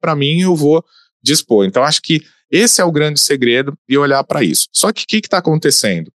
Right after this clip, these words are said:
De novo, a gente tá indo pra escala, como o Márcio trouxe, né, esse, esse olhar, a gente tá usando isso pra fazer mais e não pra fazer certo, e acho que é aí que tá a história. A gente, a gente gosta de uma analogia aqui,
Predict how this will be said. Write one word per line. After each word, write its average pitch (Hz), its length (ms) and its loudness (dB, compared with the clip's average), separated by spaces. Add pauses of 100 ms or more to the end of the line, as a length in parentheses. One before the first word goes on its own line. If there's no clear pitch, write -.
(140)
De 156 120 0
novo, 117 280 2
a 90 40 -4
gente 104 200 -2
tá 117 140 -2
indo 117 120 -4
pra 113 140 -2
escala, 160 460 0
como 117 240 -2
o - 20 0
Márcio 107 380 -2
trouxe, 139 460 2
né, 104 280 0
esse, 101 440 2
esse 104 260 0
olhar, 113 400 2 (320)
a 104 40 -6
gente - 120 -2
tá 110 80 2
usando 113 480 2
isso 101 300 0
pra 104 160 -2
fazer 107 320 0
mais 120 460 0 (180)
e 110 80 0
não 110 140 2
pra 110 100 0
fazer 104 260 0
certo, 113 520 0 (320)
e 113 100 2
acho 117 180 0
que - 120 -4
é - 20 0
aí 123 220 0
que - 120 -8
tá 120 400 -2
a 120 80 -2
história. 95 400 0
A 85 40 0
gente, 101 800 0 (300)
a 101 40 -2
gente 107 140 -2
gosta 120 280 0
de 120 80 -2
uma 110 120 2
analogia 104 580 0
aqui, 107 360 -2